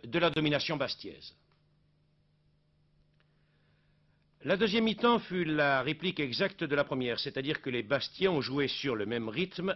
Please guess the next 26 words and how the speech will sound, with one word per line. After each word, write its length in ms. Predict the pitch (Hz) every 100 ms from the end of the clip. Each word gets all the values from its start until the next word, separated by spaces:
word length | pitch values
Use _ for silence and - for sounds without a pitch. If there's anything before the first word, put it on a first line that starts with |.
| -
à 80 | 170
l'économie, 680 | 170 - 127 120 127 143 - -
et 100 | 170
on 60 |
les 100 | 139
comprend 320 | 135 127 190 170
fort 240 | 165 113
bien. 200 | 90 76 - _ _ _ _ _ _ _
Les 120 | 127
Lensois 400 | 165 165 - 170
par 200 | 151 123
Marx 420 | 139 185 180 - 196 -
auraient 220 | 160 123
pu 160 | 123 117
revenir 380 | 143 202 196
à 20 | 139
la 80 |
marque, 340 | 131 156 - - _ _ _
mais 120 | 131 139
par 160 | 131
manque 200 | 139 135
de 100 | 123
chance 380 | 117 165 180 -
ou 40 | 127
par 140 | 110
maladresse, 580 | 117 113 107 143 -